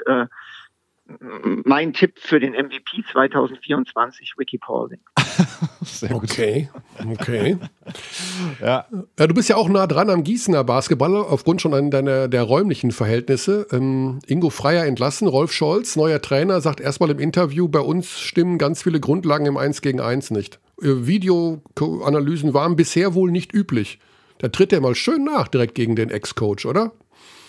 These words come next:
Speaker 1: Also ich hab das Interview nicht gehört, wei-, weiß ich nicht, kann ich,
Speaker 3: Hm.
Speaker 1: kann ich nicht, kann, kann ich nicht sagen. Ähm, also Fakt ist, glaube ich, dass diese Gießener Mannschaft,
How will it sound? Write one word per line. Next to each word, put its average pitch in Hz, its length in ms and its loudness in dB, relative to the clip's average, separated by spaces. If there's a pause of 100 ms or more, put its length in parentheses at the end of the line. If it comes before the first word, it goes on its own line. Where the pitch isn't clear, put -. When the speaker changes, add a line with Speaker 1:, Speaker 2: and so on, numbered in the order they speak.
(1400)
Speaker 1:
Also 143 180 4
ich 139 80 2
hab 156 120 2
das 160 160 4
Interview 151 360 2
nicht 143 200 -2
gehört, 120 380 0 (160)
wei-, 117 280 0
weiß 127 260 2
ich - 100 -16
nicht, 110 200 -10
kann 127 120 -2
ich, 135 220 -8
Speaker 3:
Hm. 107 380 -2
Speaker 1:
kann 151 160 0
ich 156 100 -10
nicht, 147 320 -16
kann, 135 200 -6
kann 135 260 -6
ich 135 120 -14
nicht 135 180 -12
sagen. 120 460 0
Ähm, 120 340 0 (1160)
also 156 200 2
Fakt - 340 -4
ist, 151 240 0
glaube 127 300 2
ich, 143 180 -6
dass - 240 -4
diese 156 280 -4
Gießener 151 380 -4
Mannschaft, 151 560 -2